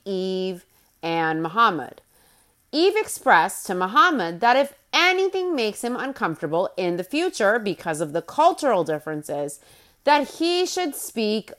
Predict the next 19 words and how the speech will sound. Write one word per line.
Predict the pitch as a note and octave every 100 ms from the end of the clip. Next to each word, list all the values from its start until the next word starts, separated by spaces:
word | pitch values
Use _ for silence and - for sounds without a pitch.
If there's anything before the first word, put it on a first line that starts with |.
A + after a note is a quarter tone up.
| -
up. | E4 A3+ - _ _ _ _ -
Eve | D#4 E4+ C4
says | - F#4+ D#3+ C#3+
she | - A3+
didn't | F3+ F#3+ C4 A#3+
know | F4 D#4+ G#3 A3+
Muhammad | G3+ - - C4 C#4 D4 D#4+ C#4
was | G3 G3 G3 G3 -
a |
virgin | G#3 G3+ F4 E4 F#3+ E3 D#3 E3 - _ _
until | A3 G#3+ G3+ - B3+ C4 C4+ C4+ -
after | G3+ F#3+ F#3+ G3
the | F3 F3+
fact, | - G#3 C3+ - - - -
after | D#3+ E3+ F3+
she | - F#3+
took | - E3 D#3+
his | - D3+ C#3+
virginity. | E3+ F3 B3+ F#3 B2 G2